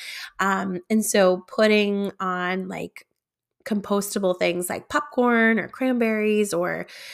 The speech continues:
um, like, if you look it up, there's some things you can do, like pine cones and putting, like, peanut butter and birdseed or something for, like, little, little decorations, but a little bit of a Yule tree, right? So,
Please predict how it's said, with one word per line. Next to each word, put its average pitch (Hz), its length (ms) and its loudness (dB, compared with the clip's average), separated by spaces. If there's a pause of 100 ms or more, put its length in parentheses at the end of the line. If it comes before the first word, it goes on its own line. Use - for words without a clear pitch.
(200)
um, 185 380 -4
like, 196 200 -6
if 196 140 -6
you 202 100 -2
look 196 180 -8
it - 80 -2
up, - 200 -6
there's 180 260 -2 (280)
some 202 240 -6
things 190 220 -2
you 185 80 -6
can 185 100 -4
do, 180 120 -2
like - 220 -10
pine 214 280 2
cones 196 360 -2
and 185 100 -8
putting, 180 180 -8
like, - 160 -12 (280)
peanut 202 220 -10
butter 185 300 -4
and - 280 -12
birdseed 185 540 -4
or - 100 -8
something 196 400 -10
for, - 120 -14
like, - 240 -10
little, 180 380 -4 (540)
little 202 180 -4
decorations, 196 640 -2
but 196 120 0
a 190 40 -2
little 262 240 2
bit 254 140 4
of 226 120 0
a 202 40 0
Yule 196 400 2
tree, - 280 -6
right? 185 320 -2
So, 180 360 2